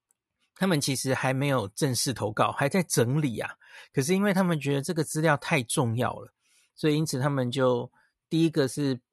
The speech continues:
卑诗省的网页有很简单的把图表，然后很简单的结论先贴上去哦。那可是到底他的研究方法是怎么做的哦？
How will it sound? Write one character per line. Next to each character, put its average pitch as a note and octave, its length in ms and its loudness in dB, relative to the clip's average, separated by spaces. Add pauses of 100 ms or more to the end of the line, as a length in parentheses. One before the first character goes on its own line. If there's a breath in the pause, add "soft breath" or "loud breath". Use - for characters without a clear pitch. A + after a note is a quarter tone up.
(100)
卑 D#3 100 2
诗 D3+ 220 -2
省 A#2 240 -2
的 A2+ 220 0
网 B2 280 -2
页 D3 180 0
有 A2+ 120 0
很 C#3+ 160 0
简 B2 240 2
单 C#3 240 2
的 B2 300 2
把 A2 200 -8
图 B2+ 280 -4
表， - 360 -4
然 G#2 120 -8
后 B2+ 240 0 (180 loud breath)
很 C3 140 -4
简 A#2+ 180 -2
单 D3 160 2
的 C#3+ 80 2
结 A#2+ 220 0
论 C3+ 160 2
先 C3+ 180 -2
贴 F3+ 180 0
上 C#3+ 240 2
去 B2 220 -4
哦。 - 100 -10 (480 loud breath)
那 D#3+ 280 2
可 - 160 -6
是 G#3+ 180 0
到 F3+ 320 4
底 A2+ 180 -6
他 D3 220 -2
的 B2 360 0
研 B2+ 320 0
究 C3 360 2
方 D3 260 -2
法 A2 200 0
是 C#3+ 120 -6
怎 A#2+ 140 -6
么 A2+ 120 -2
做 B2 260 0
的 A2+ 120 -4
哦？ A2+ 140 -6